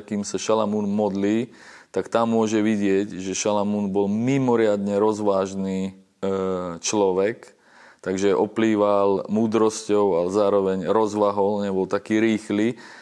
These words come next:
a možno sa nejavil takým, takým, e,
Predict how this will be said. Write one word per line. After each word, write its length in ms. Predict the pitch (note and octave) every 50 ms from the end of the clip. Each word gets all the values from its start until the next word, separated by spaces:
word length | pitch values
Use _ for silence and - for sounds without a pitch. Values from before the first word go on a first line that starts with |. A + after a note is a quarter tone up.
| - _ -
a 80 | -
možno 440 | F#2+ G#2 G#2+ G#2 G#2 G#2+ A2 A2 G#2 G2+
sa 160 | - - G2+
nejavil 520 | G2+ A2 A2+ A#2 A2+ A2 G#2 G#2 G#2 G2+ F#2+
takým, 800 | - - F#2+ - - G#2 G2+ G2+ G2+ G2+ G2 F#2+ F#2+ E2+ - -
takým, 640 | - - F#2+ - - - F#2+ F#2+ F#2+ F#2+ F#2+ F2+ D#2 -
e, 320 | - - - - F2+ F#2